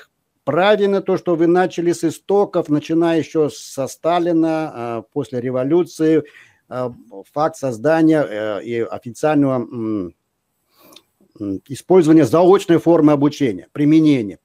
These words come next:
еще причем при В Л К С М. Это было интересно. И этот опыт был хорошо представлен в вашем докладе, э, и заочное превратилось вот это именно в дистанционное, и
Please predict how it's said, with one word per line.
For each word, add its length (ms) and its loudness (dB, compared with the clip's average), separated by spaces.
еще 180 -8
причем 380 -4
при 160 -4
В 80 -4
Л 120 -2
К 120 -12
С 280 -4
М. 200 -10
Это 180 -10
было 180 0
интересно. 800 -4
И 100 -2
этот 380 2
опыт 340 2
был 160 2
хорошо 460 0
представлен 540 -2
в 20 -6
вашем 320 -2
докладе, 480 0
э, 260 -8
и 100 -14
заочное 560 2
превратилось 720 -4
вот 160 -8
это 300 -6
именно 240 -6
в 60 -20
дистанционное, 960 2
и 180 -4